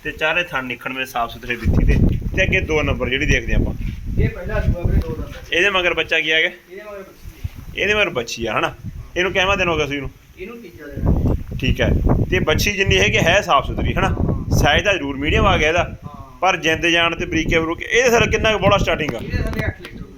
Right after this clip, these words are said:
Speaker 1: ਚਾਰ ਲੀਟਰ ਡੰਗ ਦਾ ਜਮਾਂ।
Speaker 2: ਹਾਂ।
Speaker 1: ਅੰਦਾਜ਼ਾ ਲਾਈਏ ਵੀਰੇ, ਕਿੰਨੇ ਕੁ ਤੇ ਚੱਲੂਗੀ?
Speaker 2: ਇਹ ਵੀ ਬਸ ਦਸ ਗਿਆਰਾਂ ਲੀਟਰ ਦੇ ਦੂ ਵੀਰੇ, ਆਰਾਮ ਨਾਲ।
Speaker 1: ਦਸ ਲੀਟਰ ਦੁੱਧ ਦੇ ਦੂਗੀ।
Speaker 2: ਹਾਂ।
Speaker 1: ਤੇ ਧਾਰਾ ਧੁਰਾ ਇੱਕ ਨੰਬਰ ਆ?
Speaker 2: ਹਾਂ, ਹਾਂ।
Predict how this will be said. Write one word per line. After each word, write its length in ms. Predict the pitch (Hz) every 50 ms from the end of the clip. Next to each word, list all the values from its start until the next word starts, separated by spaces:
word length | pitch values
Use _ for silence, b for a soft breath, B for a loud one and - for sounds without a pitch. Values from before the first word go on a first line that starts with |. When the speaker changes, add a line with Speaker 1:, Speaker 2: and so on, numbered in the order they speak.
| - - - - - - - - _ _ -
Speaker 1:
ਚਾਰ 260 | - 175 170 170 170
ਲੀਟਰ 200 | 160 156 165 165
ਡੰਗ 200 | 147 147 139 135
ਦਾ 140 | 135 113 107
ਜਮਾਂ। 160 | 104 101 95
Speaker 2:
ਹਾਂ। 580 | 90 - - - - - - - - - - 165
Speaker 1:
ਅੰਦਾਜ਼ਾ 380 | 156 147 165 165 160 156 165 170
ਲਾਈਏ 260 | 160 160 156 156 160
ਵੀਰੇ, 140 | 156 160 180
ਕਿੰਨੇ 220 | 180 185 175 185
ਕੁ 60 | 185
ਤੇ 60 | 170 156
ਚੱਲੂਗੀ? 380 | 151 143 135 135 123 113 113 - - _ _ _ _ _ _ 170
Speaker 2:
ਇਹ 120 | 190 220
ਵੀ 80 | 247 247
ਬਸ 160 | 240 233 220
ਦਸ 220 | 214 214 202 202 196
ਗਿਆਰਾਂ 160 | 202 202 202
ਲੀਟਰ 200 | 196 185 196 180
ਦੇ 120 | 170 156 151
ਦੂ 80 | 151
ਵੀਰੇ, 160 | 147 147 - -
ਆਰਾਮ 140 | - 147 123
ਨਾਲ। 260 | 117 107 156 175 175
Speaker 1:
ਦਸ 80 | - 170
ਲੀਟਰ 200 | 170 151 156 147
ਦੁੱਧ 160 | 165 180 160
ਦੇ 80 | 123 117
ਦੂਗੀ। 220 | 104 104 98 92
Speaker 2:
ਹਾਂ। 320 | - - - - - - -
Speaker 1:
ਤੇ 80 | 170
ਧਾਰਾ 260 | 175 180 196 185 175 170
ਧੁਰਾ 200 | 165 190 175 175
ਇੱਕ 100 | 170 196
ਨੰਬਰ 240 | 196 196 180 175
ਆ? 60 | 170 160
Speaker 2:
ਹਾਂ, 240 | - - - 156
ਹਾਂ। 280 | 147 143 139 135 123 -